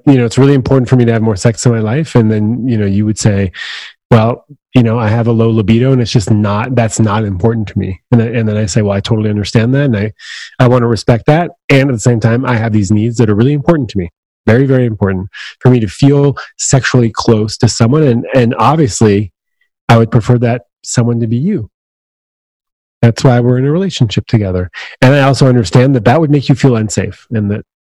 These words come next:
you are not available for that, and that's fine. And so I would like to find creative ways for me to get my sexual needs met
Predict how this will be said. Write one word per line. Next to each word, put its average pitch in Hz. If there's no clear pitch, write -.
you 113
are 123
not 120
available 107
for -
that, 117
and 107
that's 101
fine. 110
And 139
so -
I 113
would 131
like 113
to 104
find 104
creative 104
ways 92
for 104
me 104
to 101
get 104
my 104
sexual 101
needs 95
met 113